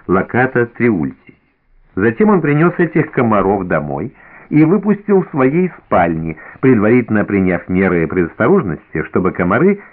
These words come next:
не могли попасть в другие комнаты. Однако некоторые комары все же проникли в соседнюю со спальней Грасси комнату, в которой находились его мать и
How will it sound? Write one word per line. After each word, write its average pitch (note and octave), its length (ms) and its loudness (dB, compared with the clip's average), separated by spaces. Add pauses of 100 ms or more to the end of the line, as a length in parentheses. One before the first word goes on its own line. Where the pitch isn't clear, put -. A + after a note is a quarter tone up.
не B2+ 160 2
могли A#2 320 0
попасть B2 340 -2
в G2+ 40 -14
другие F#2 340 -4
комнаты. - 480 -14 (800)
Однако D#3 460 2
некоторые E3 520 2
комары D#3 460 0
все F#3 260 2
же F#3 100 0
проникли B2 880 2
в - 100 -20
соседнюю F2+ 800 0
со G2 120 0
спальней D#2+ 560 -4
Грасси D#2+ 400 -4
комнату, D#3 520 -2 (200)
в - 80 -20
которой F3+ 420 4
находились D3+ 680 0
его B2+ 320 0
мать C#3 300 0 (160)
и D3+ 140 0